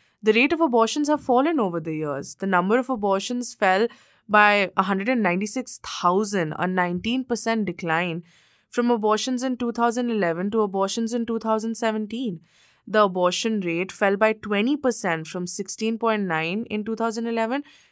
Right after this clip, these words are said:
to thirteen point five in two thousand seventeen.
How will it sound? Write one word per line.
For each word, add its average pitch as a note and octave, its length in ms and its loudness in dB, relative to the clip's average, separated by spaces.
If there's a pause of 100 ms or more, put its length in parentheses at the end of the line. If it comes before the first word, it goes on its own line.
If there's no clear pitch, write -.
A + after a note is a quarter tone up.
(120)
to G#3+ 80 -4
thirteen C#4 480 0
point G#3+ 260 2
five E3 540 0 (120)
in F3+ 160 -6
two F#3 120 -6
thousand F3+ 320 -2
seventeen. D#3+ 580 -6